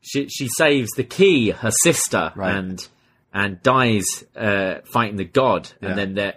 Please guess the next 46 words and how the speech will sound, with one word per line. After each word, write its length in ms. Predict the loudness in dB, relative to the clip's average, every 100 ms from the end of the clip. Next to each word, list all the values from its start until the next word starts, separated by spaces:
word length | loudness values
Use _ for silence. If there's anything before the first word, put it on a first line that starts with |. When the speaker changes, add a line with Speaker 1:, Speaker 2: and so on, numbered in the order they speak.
| -4
Speaker 1:
Willow 420 | 2 6 6 4
and 200 | 0 -6 -16 _ _
the 100 | -6
gang 320 | 0 0 0
are 60 | -2
like, 220 | -4 -6
"Ah, 300 | 0 2 2
we 100 | 0
kinda 240 | -2 -2 0
wanna 160 | -2 -4
bring 200 | -6 -4
Buffy 320 | -4 -4 -8
back." 260 | -8 -10 _ _ _ _ _ _ _ _
Speaker 2:
So 140 | -12 -8
that's 180 | -8 -6
Speaker 1:
So 60 |
Speaker 2:
what 80 | -6
they're 100 | -4
doing 240 | -4 -6
here. 200 | -8 -8 -2
Yeah, 180 | 2 2
he's 140 | 2
just 140 | 0
Speaker 1:
Joss 200 | 2 4
is 200 | 4 2 2
Speaker 2:
recycling. 40 |
Speaker 1:
just 220 | 0 2
like, 220 | 2 2 2
"Hey, 220 | 2 4
I 60 |
brought 220 | 4 2 2
back 280 | 0 0
Buffy. 580 | 0 0 0 -4 -4 -6 -10
Let's 240 | -8 -2 0
bring 200 | 0 -4
back 180 | -6 -6
Speaker 2:
<laughs> 80 | -12
Speaker 1:
Superman." 540 | -10 -10 -8 0 0 0 -4 0 -2 -2 -4
Speaker 2:
So 120 | 0
they 160 | 2 2
do 240 | 2 0
that 240 | 2 0 -2
here, 340 | -4 -4 -6 -12 -20 -20 -12 -2
and 540 | 0 2 0 0 -4 -8 _ _ _ -2
it 220 | -2 2
works. 360 | 4 4 0